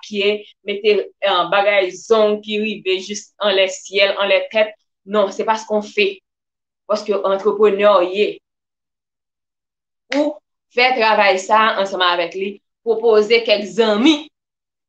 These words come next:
Menm si se pa zanmi, ou, ou sou rezo sosyo, a fè bagay ansanm avèk li, jan m di a demen si je ve, mwen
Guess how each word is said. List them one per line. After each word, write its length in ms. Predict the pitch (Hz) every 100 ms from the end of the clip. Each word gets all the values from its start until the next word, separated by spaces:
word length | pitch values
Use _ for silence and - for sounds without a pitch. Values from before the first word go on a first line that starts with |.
| _ _ 294
Menm 160 | 381
si 140 | 370 311
se 20 |
pa 220 | 311 311
zanmi, 540 | 277 320 311 349 320 -
ou, 80 | 285
ou 220 | 285 302 285
sou 80 | 285
rezo 240 | 285 269
sosyo, 300 | 254 254 240
a 60 | 214
fè 140 | 311 311
bagay 320 | 320 294 294 269
ansanm 160 | 277 247
avèk 220 | 247 240
li, 140 | 254 262 220
jan 140 | 226
m 80 | 220
di 100 | 214
a 60 | 208
demen 160 | 208
si 140 | 208 214
je 80 | 214
ve, 80 | 220
mwen 160 | 190